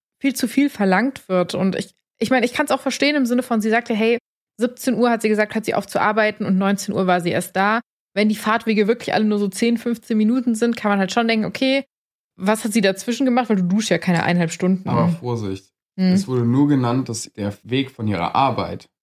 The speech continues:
Speaker 1: Fünfzehn Minuten sind.
Speaker 2: zur,
Speaker 1: Ja.
Speaker 2: zur Freundin. Dieses, sie braucht ja nur von der Arbeit fünfzehn Minuten zu mir. So dieses Ausgehen. Ach so, sie arbeitet bis siebzehn Uhr. Ach ja, dann wird sie ja sofort kommen, wenn sie es nicht tut.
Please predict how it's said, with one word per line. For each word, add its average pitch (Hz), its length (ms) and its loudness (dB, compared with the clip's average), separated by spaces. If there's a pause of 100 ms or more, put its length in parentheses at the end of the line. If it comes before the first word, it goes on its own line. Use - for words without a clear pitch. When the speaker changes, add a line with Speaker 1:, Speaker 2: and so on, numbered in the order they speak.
(400)
Speaker 1:
Fünfzehn 190 260 0
Minuten 190 320 2
sind. 190 320 0
Speaker 2:
zur, 120 300 0
Speaker 1:
Ja. 175 200 4
Speaker 2:
zur - 100 2
Freundin. 120 460 0 (720)
Dieses, 131 420 -4
sie 127 160 -2
braucht 123 320 0
ja 151 60 2
nur 127 140 2
von 123 160 0
der 117 120 2
Arbeit 120 380 2
fünfzehn 123 420 -4
Minuten 117 380 0
zu - 140 -4
mir. 107 500 2 (420)
So - 140 0
dieses 131 340 0
Ausgehen. 110 680 0 (340)
Ach 127 100 -2
so, 143 140 -2
sie 135 140 2
arbeitet 127 360 2
bis - 120 -10
siebzehn 104 360 -6
Uhr. 101 260 -2 (280)
Ach 117 140 -8
ja, 123 140 4
dann 117 160 4
wird 120 120 -2
sie 127 100 0
ja 113 80 2
sofort 120 460 -2
kommen, 123 360 0
wenn 107 140 2
sie 101 60 -4
es 101 120 -8
nicht 123 260 -2
tut. 95 220 -10